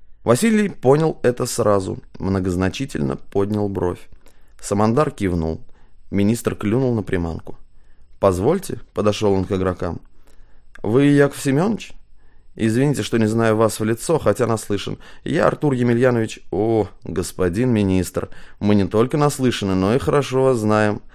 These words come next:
расцвёл улыбкой Василий, чуть ли не расшаркиваясь. «Вы занимаете такое высокое кресло, которое видно издалека.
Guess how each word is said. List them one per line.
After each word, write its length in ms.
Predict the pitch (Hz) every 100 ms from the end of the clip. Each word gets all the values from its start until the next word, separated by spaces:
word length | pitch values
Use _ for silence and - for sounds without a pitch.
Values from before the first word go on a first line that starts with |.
| - -
расцвёл 480 | 98 - 104 101
улыбкой 420 | 95 101 - - 110
Василий, 480 | 110 - 104 92
чуть 220 | 87 107 110
ли 80 |
не 120 | 101 98
расшаркиваясь. 840 | 95 - 98 90 - - - - _ _ _ _ -
«Вы 180 | 98 156
занимаете 540 | 170 151 127 156 151
такое 340 | 156 - 135
высокое 500 | 147 131 123 127 151
кресло, 400 | 123 110 131 151
которое 380 | 147 135 147 139
видно 300 | 113 120 123
издалека. 640 | 120 127 131 120 104 104